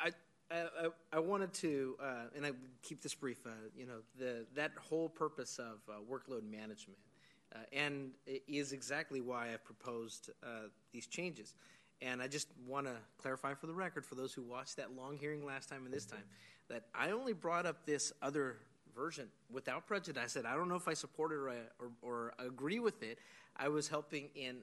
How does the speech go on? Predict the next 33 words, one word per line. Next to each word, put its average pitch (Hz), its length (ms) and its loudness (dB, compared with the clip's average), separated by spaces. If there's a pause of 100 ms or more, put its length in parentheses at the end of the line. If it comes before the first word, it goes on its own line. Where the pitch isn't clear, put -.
(100)
the 135 180 0
idea 127 520 0
development. 127 720 -2 (340)
And 123 100 -4
I 127 60 2
even 139 240 2
said, 156 300 2 (100)
"I'm, 131 220 -2 (100)
I'm 131 140 -4
gonna 123 180 -2
reserve, 127 560 2
you 139 60 -2
know, 113 220 -4
my 117 140 -4
own 156 200 2
crazy 165 420 0
idea 156 360 0
to 113 120 -10
see 123 240 -4
whether 131 440 -2 (640)
I 120 100 0
agree 123 300 2
with 123 180 -2
it 120 80 -2
or 113 100 -4
not." 127 240 -6 (500)
And 143 260 2 (180)
in 151 180 2
thinking 208 380 0
about 104 280 -4
it, 139 100 -8 (580)
therein 180 360 0
lies, 151 480 0